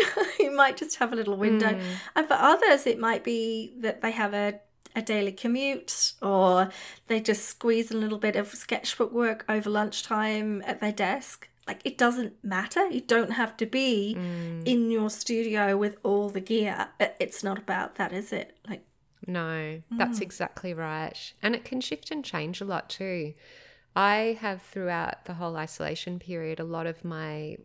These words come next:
Speaker 2: um, my pa-, my watercolor painting has probably been the most consistent practice I've had through that time, but although I haven't done it every single day.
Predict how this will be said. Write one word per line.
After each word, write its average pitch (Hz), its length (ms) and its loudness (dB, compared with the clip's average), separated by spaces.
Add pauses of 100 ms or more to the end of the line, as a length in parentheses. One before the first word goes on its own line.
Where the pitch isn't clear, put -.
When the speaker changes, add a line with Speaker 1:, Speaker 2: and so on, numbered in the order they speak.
(160)
Speaker 2:
um, 147 380 -10 (260)
my 160 160 -8
pa-, 160 260 -8
my 175 120 -4
watercolor 180 760 -4
painting 151 420 -8
has 151 100 -12
probably 151 280 -8
been 147 200 -8
the 143 80 -8
most 139 320 -10
consistent - 580 -10
practice - 460 -10
I've 147 100 -8
had 147 220 -10
through 147 180 -8
that - 180 -10
time, 147 300 -12
but - 160 -12
although 151 220 -8
I 156 40 -8
haven't 156 340 -10
done 156 160 -8
it - 100 -12
every 143 240 -10
single 147 340 -10
day. 76 480 -8